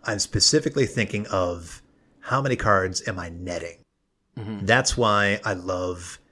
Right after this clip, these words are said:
Speaker 1: these super low mana draw spells, one mana and two mana, that are drawing me two or even three cards.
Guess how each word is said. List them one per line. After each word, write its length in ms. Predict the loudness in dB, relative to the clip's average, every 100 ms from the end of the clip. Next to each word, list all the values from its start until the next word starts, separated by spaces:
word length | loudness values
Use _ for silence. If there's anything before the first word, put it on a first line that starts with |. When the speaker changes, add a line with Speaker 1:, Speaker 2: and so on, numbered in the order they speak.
| _ -10
Speaker 1:
these 480 | -6 -6 -4 -6 -6
super 580 | -4 -2 0 -2 0 0
low 300 | 0 -2 -4
mana 380 | -4 -8 -8 -10
draw 280 | -10 -8 -8
spells, 560 | -8 -10 -12 -10 -10 -12 _ _
one 280 | -8 -6 -6
mana 200 | -6 -8
and 140 | -8
two 180 | -8 -8
mana, 220 | -12 -12 -12
that 140 | -12
are 60 | -8
drawing 320 | -6 -6 -10
me 320 | -12 -12 -16 _ _ _ _ _
two 300 | -6 -2 -2
or 100 | -2
even 240 | -6 -10
three 380 | -14 -14 -10 -10
cards. 560 | -8 -8 -8 -6 -8